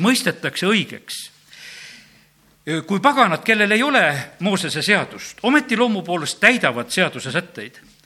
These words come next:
siis ilma seaduseta olles nad on iseenesele seaduseks, näidates seega,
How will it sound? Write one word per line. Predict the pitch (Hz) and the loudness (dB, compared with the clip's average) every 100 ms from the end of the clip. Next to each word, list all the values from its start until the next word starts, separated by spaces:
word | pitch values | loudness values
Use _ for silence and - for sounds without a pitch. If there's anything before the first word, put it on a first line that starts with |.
| - - - _ - | -20 -20 -20 _ -6
siis | 208 185 | -2 0
ilma | 233 208 | 2 2
seaduseta | 165 247 247 - 151 151 - 190 | 2 2 2 0 -6 -6 -2 -2
olles | 220 123 104 - - - - 160 | -2 -4 -8 -12 -14 -20 -6 0
nad | 151 - - _ _ _ _ _ | 0 -2 -18 _ _ _ _ _
on | 170 170 | -2 0
iseenesele | 165 185 180 - 202 233 139 143 143 254 | 0 2 0 0 0 2 0 -2 -4 0
seaduseks, | 240 127 107 - _ - - _ _ _ - 180 | 0 0 -12 -18 _ -20 -20 _ _ _ -2 0
näidates | 233 226 233 - | 0 -2 -4 -4
seega, | 165 131 113 107 | -2 -4 -4 -10